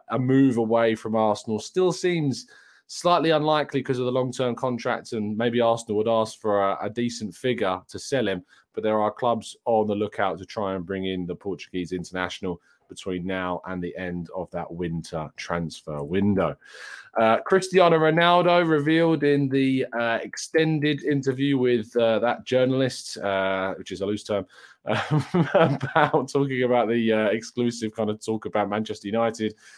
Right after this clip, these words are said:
and, uh, all of the criticisms of the club, that he wants Arsenal to win the title. He says if it isn't United, which he kinda says with a smirk, knowing that Ma-, uh, Man United have quite literally no chance of ever claiming the title this season,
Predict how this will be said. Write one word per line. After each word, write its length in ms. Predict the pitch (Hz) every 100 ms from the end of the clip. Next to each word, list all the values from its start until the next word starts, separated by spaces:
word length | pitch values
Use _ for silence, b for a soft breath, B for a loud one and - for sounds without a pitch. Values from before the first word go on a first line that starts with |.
| B B
and, 540 | - 107 104 101 101 -
uh, 460 | 101 98 95 95 -
all 160 | 120 113
of 60 |
the 60 | 104
criticisms 600 | - 139 113 117 104 98
of 60 |
the 80 | 95
club, 320 | 107 117 110
that 200 | 123 110 B B _
he 100 | 156
wants 300 | 170 214 -
Arsenal 680 | 175 208 220 220 190 185 185 _
to 100 | -
win 160 | 170 190
the 80 | 175
title. 420 | 202 202 208 120
He 60 | 120
says 160 | 131
if 120 | 131
it 100 | 127
isn't 220 | 196 180 110
United, 480 | 98 90 92 131
which 140 | 117 -
he 60 |
kinda 200 | 107 101
says 260 | 92 113 90
with 80 | 90
a 40 |
smirk, 420 | - 123 95 101
knowing 260 | 104 98 95
that 120 | 90
Ma-, 160 | 98 95
uh, 180 | 90 90
Man 160 | 98
United 260 | 98 98 92
have 140 | 92 - _
quite 220 | - 160
literally 360 | 135 139 127 113
no 220 | 110 104
chance 440 | 95 104 85 82 - b b b -
of 140 | 101
ever 160 | 101 92
claiming 400 | - 101 92 87
the 60 |
title 400 | 87 107 92 95
this 180 | 87 85
season, 340 | 131 120 104